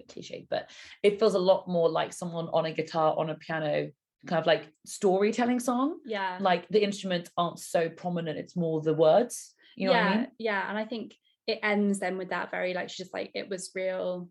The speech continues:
Speaker 1: I was
Speaker 2: I,
Speaker 1: there
Speaker 2: yeah,
Speaker 1: kind
Speaker 2: it
Speaker 1: of
Speaker 2: was
Speaker 1: thing.
Speaker 2: there."
Speaker 1: In wind and hair,
Speaker 2: Sacred prayer.
Speaker 1: I was
Speaker 2: <laughs>
Speaker 1: there. <laughs>
Speaker 2: But, like, it becomes very mellow towards the end, which I really like because it,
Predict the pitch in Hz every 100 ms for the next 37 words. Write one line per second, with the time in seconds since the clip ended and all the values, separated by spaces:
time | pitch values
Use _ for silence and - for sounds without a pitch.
0 | - 165 156 160 160 156 190 196 190 196
1 | 190 190 190 - _ _ 294 _ _ -
2 | 180 175 170 165 165 208 208 208 - 202
3 | 190 180 170 170 190 170 202 - 269 254
4 | 240 - 254 220 - 208 - 285 277 214
5 | - - 277 277 - 294 302 262 247 226
6 | 226 262 302 - 240 - 208 233 254 240
7 | 226 214 190 - - 190 190 - 208